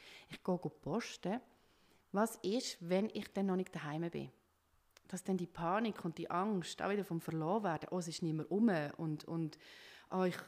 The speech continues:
und dass das nicht als Trauma endet, wenn man das so ein grosses Wort, äh, ins Maul nimmt, ähm, dass vor verschlossenen Türen stehen. Okay, was wäre, wenn ich nicht rum bin, was könntest du denn machen?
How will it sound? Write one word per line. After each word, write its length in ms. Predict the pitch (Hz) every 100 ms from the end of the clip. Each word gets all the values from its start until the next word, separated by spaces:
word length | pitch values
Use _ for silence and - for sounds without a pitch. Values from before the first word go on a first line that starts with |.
| - - -
und 200 | 185 165 - _ _
dass 200 | 175 -
das 200 | 170 -
nicht 240 | 180 -
als 200 | 160 -
Trauma 540 | - - 285 277 - 165
endet, 460 | 196 240 403 -
wenn 100 | 180
man 60 | 175
das 100 | 180
so 80 | 180
ein 140 | 180
grosses 360 | 208 226 226 202
Wort, 320 | 220 233 240
äh, 200 | 226 226
ins 140 | 240
Maul 180 | 226 233
nimmt, 340 | 240 240 277 269
ähm, 480 | - 220 220 226 -
dass 280 | 220 208 - - _ - - -
vor 200 | - 214
verschlossenen 540 | 202 185 196 196 196
Türen 400 | 185 - 180 208
stehen. 240 | 220 - 151
Okay, 360 | - - 160 170
was 400 | 175 233 - -
wäre, 400 | 180 202 208 180
wenn 140 | 190
ich 120 | 196
nicht 200 | 185 175
rum 200 | - 190
bin, 200 | 196 190
was 240 | 165 175 -
könntest 280 | 175 170 -
du 60 |
denn 100 | 151
machen? 360 | 143 139 -